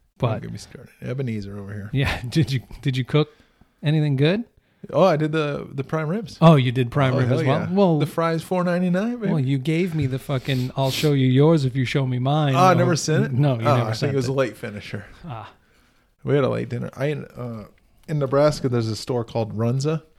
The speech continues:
Speaker 1: It's like a fast food restaurant.
Speaker 2: Yeah, and
Speaker 1: And
Speaker 2: once
Speaker 1: it's
Speaker 2: you, <laughs> yeah, I imagine. And once you
Speaker 1: It,
Speaker 2: eat it,
Speaker 1: it,
Speaker 2: it
Speaker 1: the
Speaker 2: gives you the,
Speaker 1: money to,
Speaker 2: it
Speaker 1: it give
Speaker 2: gives
Speaker 1: you
Speaker 2: you
Speaker 1: the
Speaker 2: the
Speaker 1: Runzas.
Speaker 2: Runzas.
Speaker 1: It's actually pretty money. It's like a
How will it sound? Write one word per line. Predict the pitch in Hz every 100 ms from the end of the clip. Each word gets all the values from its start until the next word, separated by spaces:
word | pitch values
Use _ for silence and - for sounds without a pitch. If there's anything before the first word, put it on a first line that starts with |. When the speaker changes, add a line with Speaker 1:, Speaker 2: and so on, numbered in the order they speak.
| _ _ _ _ _ _ _ _
Speaker 1:
It's | 135
like | 147
a | 113
fast | 151 123 -
food | 127
restaurant. | 117 113 - 95 - _
Speaker 2:
Yeah, | 139 139
and | 104 113
Speaker 1:
And | 123
Speaker 2:
once | 131 120
Speaker 1:
it's | - -
Speaker 2:
you, | 240
<laughs> | 185
yeah, | - - 277 -
I | 277 -
imagine. | 269 233 247 254 214
And | 143
once | 143 160 196
you | 170
Speaker 1:
It, |
Speaker 2:
eat | 160 160
it, | 190
Speaker 1:
it, |
Speaker 2:
it | 170
Speaker 1:
the | 135
Speaker 2:
gives | 143 147
you |
the, | 151
Speaker 1:
money | 143 -
to, |
Speaker 2:
it | 110 - -
Speaker 1:
it |
give | 151 131 143
Speaker 2:
gives | 135
Speaker 1:
you |
Speaker 2:
you | 170
Speaker 1:
the | 143
Speaker 2:
the |
Speaker 1:
Runzas. | 151 160 165 180 -
Speaker 2:
Runzas. | - -
Speaker 1:
It's | 160 139
actually | 180 214 240 170
pretty | - 170 160
money. | 135 143 151
It's | 113 139 -
like | 131 117
a | 107 -